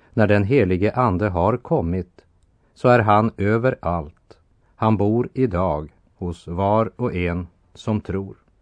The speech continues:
Så den helige ande kan vara där jag är, där du är och på andra sidan jorden i samma ögonblick. I Johannes sexton,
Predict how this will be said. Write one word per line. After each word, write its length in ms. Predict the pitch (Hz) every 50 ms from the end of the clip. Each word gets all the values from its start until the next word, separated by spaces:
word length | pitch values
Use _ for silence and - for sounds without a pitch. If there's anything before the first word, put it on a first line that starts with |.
| _ _ _ _ _ _ _ _ _ _ _ _ _ _
Så 140 | - - 131
den 160 | 135 123 123
helige 480 | 123 160 156 117 107 110 104 110 127
ande 380 | - 147 147 139 110 98 104 113
kan 220 | 107 - 123 131
vara 320 | 127 117 92 85 90 95 95
där 280 | 87 90 87 85 80 80
jag 360 | - 98 90 87 90 101 107
är, 360 | 107 104 104 107 120 117 101 85 _ _ _ _ _ _ _ _ _ -
där 420 | 85 82 82 80 78 78 76 - _ _
du 360 | - 92 90 98 95 98 107 104
är 340 | - 110 104 104 107 110 107
och 320 | 95 95 98 107 95 - _
på 260 | - 120 120 120 - -
andra 500 | - 151 139 113 101 92 98 101 104 104
sidan 480 | - - 131 117 87 92 95 101 104
jorden 600 | 92 80 82 80 78 82 85 92 95 92 80 71 - _ _ _
i 120 | - 87 82
samma 380 | - - 117 101 87 85 87
ögonblick. 640 | 95 101 90 80 85 87 87 92 95 - _ _ _ _ _ _ _ _ _ _ _ _ _ _ _ _ _ _ _ _ _ _ _ _ _ _ _ _
I 140 | - 113 117
Johannes 680 | 120 135 127 117 117 110 107 107 110 104 - - - -
sexton, 680 | - - 151 131 101 - - - - - 117 113 98